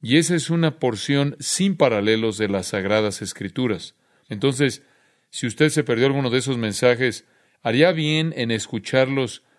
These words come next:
y encontrar buen material de, acerca de los primeros dieciocho versículos, porque la lectura de ellos sería de gran beneficio y gran bendición para usted.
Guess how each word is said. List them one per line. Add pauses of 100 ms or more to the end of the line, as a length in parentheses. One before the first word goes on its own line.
(320)
y
encontrar
buen
material (1200)
de,
acerca
de
los
primeros
dieciocho
versículos, (600)
porque
la
lectura (300)
de
ellos
sería
de
gran
beneficio
y
gran
bendición
para
usted.